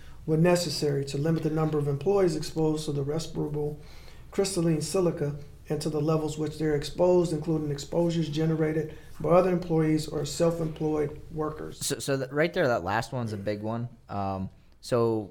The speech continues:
Speaker 2: for example, I'm gonna use concrete finishers, uh, as, as my example because that's the one I can m-, most likely rem-, or, uh, most, I'm most familiar with. Basically, though,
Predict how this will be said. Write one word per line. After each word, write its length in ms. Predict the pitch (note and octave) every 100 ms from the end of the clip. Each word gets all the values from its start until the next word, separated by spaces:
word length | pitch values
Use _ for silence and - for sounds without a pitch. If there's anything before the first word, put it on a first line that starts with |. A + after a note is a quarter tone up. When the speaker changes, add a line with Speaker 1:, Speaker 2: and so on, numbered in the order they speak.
| -
Speaker 2:
for 200 | - C#3
example, 320 | A#2 C3 A2+
I'm 60 | A#2+
gonna 100 | A#2+
use 120 | A2+
concrete 440 | - A2+ A2+ A2+ -
finishers, 680 | G#2+ G#2 - G#2 G2+ - - -
uh, 300 | G2+ G2 G2
as, 200 | G#2+ G#2+ -
as 140 | G#2+
my 160 | G#2+ G2+
example 400 | G#2 G#2 G2+ G#2
because 300 | G#2+ - G#2+
that's 220 | G#2+ -
the 60 | A2
one 180 | G2+ G2
I 80 | G2+
can 300 | G2+ G#2 A2+ - A#2+
m-, 140 | - - -
most 540 | B2 A#2 A2+ G#2+ - A2+
likely 320 | G2+ - G#2
rem-, 160 | G#2 -
or, 200 | A#2 G#2
uh, 120 | G#2 G#2
most, 280 | A#2+ A#2 - - - -
I'm 140 | A#2+ A#2
most 220 | A#2 -
familiar 400 | A2+ G#2+ A2 A2+
with. 200 | A2+ A2+ - - - - _ -
Basically, 520 | C#3 F3+ F#3+ F3+ C3+
though, 320 | A#2 A2 A2